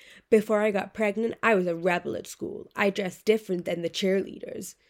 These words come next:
Doesn't everyone? 'Cause the cheerleaders wear a uniform, right? I don't know. I have questions about that. "And I was a total party girl." Now, I've noticed on Sixteen and Pregnant, whenever M T V refers to a girl in Sixteen and Pregnant as a party girl,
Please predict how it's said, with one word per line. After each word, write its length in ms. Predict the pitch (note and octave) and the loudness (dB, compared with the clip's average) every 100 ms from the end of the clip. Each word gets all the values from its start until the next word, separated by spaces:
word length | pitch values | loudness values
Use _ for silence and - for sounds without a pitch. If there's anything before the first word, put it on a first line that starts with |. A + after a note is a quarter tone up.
| _ _ _ _ | _ _ _ _
Doesn't 360 | C4 E4+ A4+ - | -4 2 2 2
everyone? 560 | C#4 D4 G#3 G3+ - - | -2 -2 -4 -4 -8 -12
'Cause 160 | F3 | -12
the 100 | F3 | -12
cheerleaders 540 | F#3+ B3 C#4+ E4+ D4+ A3 | -6 -4 0 0 -2 -2
wear 160 | G3+ | -2
a 60 | F3 | -2
uniform, 760 | E3 - G3 F#3+ F3 - - | -6 -4 -4 -4 -6 -10 -10
right? 340 | - - - - _ - - _ | -10 -10 -12 -14 _ -20 -20 _
I 100 | G3 | -8
don't 140 | F3+ | -4
know. 200 | F3+ - E3+ | -4 -4 -6
I 40 | |
have 180 | D#3+ F#3 | -8 -8
questions 400 | F#3+ F#3 G3 F#3 | -8 -8 -10 -10
about 200 | F3+ - | -10 -12
that. 160 | - - - - - - | -12 -16 -20 -20 -20 -6
"And 160 | - G3+ | 0 2
I 80 | F#3 | 2
was 100 | F#3 | 0
a 80 | |
total 400 | F#3 - G3 G#3 G#3+ | -4 0 2 2 0
party 400 | - G3 F3 F3 | -2 -2 -2 -4
girl." 460 | - - - F3 - _ _ _ _ _ _ _ _ | -6 -6 -10 -12 -18 _ _ _ _ _ _ _ _
Now, 220 | G3 F3+ F#3 | -2 0 2
I've 220 | G3 F#3+ | 2 2
noticed 360 | F3+ C3+ - | 0 -2 -4
on 120 | - D#3+ | -8 -8
Sixteen 400 | - - - G3 | -12 -10 -8 -8
and 120 | F3+ | -8
Pregnant, 460 | F#3+ F#3 G3 - | -10 -8 -10 -8
whenever 360 | F#3+ F#3 F#3 G3+ | -4 -2 -2 -4
M 280 | G3+ F#3+ F#3+ | -2 -2 -2
T 140 | F#3+ | -2
V 180 | F3 E3+ | -2 -4
refers 500 | E3+ E3+ F#3 E3+ D#3+ | -6 -6 -6 -6 -8
to 260 | - E3+ - | -6 -6 -6
a 40 | F#3 | -8
girl 380 | F#3 E3+ E3 | -6 -6 -6
in 120 | - E3+ | -8 -8
Sixteen 400 | - F#3 F3+ E3 | -10 -8 -8 -6
and 80 | |
Pregnant 380 | E3 E3+ F#3 - - | -8 -8 -8 -10 -10
as 360 | E3+ E3 - - | -10 -10 -14 -16
a 120 | F3 | -16
party 500 | - F3+ F3 C#3 - | -10 -6 -6 -8 -10
girl, 460 | - E2 - - | -10 -10 -8 -10